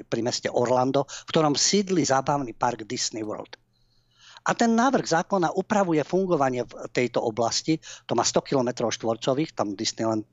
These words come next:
to vlastní, vla-, spoločnosť Disney. A guvernér menuje päťčlennú radu, ktorá bude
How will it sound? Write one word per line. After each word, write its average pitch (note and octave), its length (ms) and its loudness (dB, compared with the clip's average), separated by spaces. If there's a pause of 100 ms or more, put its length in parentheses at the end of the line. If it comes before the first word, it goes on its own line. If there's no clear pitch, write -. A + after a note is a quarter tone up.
to G2 240 -2 (520)
vlastní, C#3 560 2
vla-, B2+ 520 0
spoločnosť C3+ 560 0
Disney. G3 400 2 (880)
A A#2 240 2
guvernér G3 640 2
menuje D3+ 400 2
päťčlennú F3+ 640 2
radu, A#2 320 2
ktorá D3+ 320 2
bude D3+ 240 -2